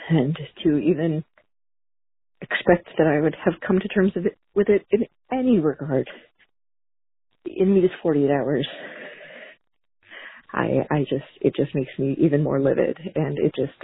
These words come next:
I, you know, I, I don't want to assign any gender-based labels to the people at whom I am most angry at.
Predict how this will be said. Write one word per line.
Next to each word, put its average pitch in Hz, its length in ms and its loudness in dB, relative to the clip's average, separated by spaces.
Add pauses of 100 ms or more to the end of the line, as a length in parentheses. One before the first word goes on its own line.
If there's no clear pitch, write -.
I, 147 340 -2 (1000)
you 147 120 -4
know, 131 100 4
I, - 160 2 (160)
I - 140 -2
don't 156 180 4
want 151 160 -2
to 151 80 4
assign 151 400 0
any 143 320 -2
gender-based 139 560 4 (3500)
labels 160 420 2 (680)
to 151 140 10
the - 60 0
people - 440 0 (500)
at 151 140 -2
whom 156 200 4
I 143 120 4
am 156 100 2
most 151 300 -2
angry 160 360 2
at. 302 220 0